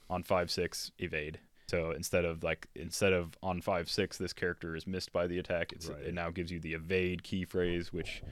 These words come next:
Speaker 1: says the attack misses this character instead of hitting it.
Speaker 2: Might be used more in the future.
Speaker 1: Yeah, there
Speaker 2: Might
Speaker 1: might be,
Speaker 2: not. <laughs> Who
Speaker 1: might
Speaker 2: knows?
Speaker 1: be ways that you can get evade other than, or you can evade attacks other than super senses.
Speaker 2: Yeah.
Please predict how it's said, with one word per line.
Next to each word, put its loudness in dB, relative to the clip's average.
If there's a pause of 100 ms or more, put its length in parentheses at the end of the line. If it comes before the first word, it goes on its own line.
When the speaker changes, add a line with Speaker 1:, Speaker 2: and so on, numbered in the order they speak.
(260)
Speaker 1:
says -2
the -2
attack 2
misses -4
this -6
character -4
instead -4
of -6
hitting -4
it. 0 (260)
Speaker 2:
Might 10
be 6
used 6
more 8
in 6
the 4
future. 4 (200)
Speaker 1:
Yeah, 12
there 6
Speaker 2:
Might 12
Speaker 1:
might 8
be, 10
Speaker 2:
not. 12
<laughs> 6
Who 12
Speaker 1:
might 12
Speaker 2:
knows? 12
Speaker 1:
be 8
ways 8
that 8
you 6
can 6
get 6
evade 6
other 4
than, 2 (420)
or 2
you 0
can 0
evade 4
attacks 4
other 2
than -2
super -2
senses. -4
Speaker 2:
Yeah. 6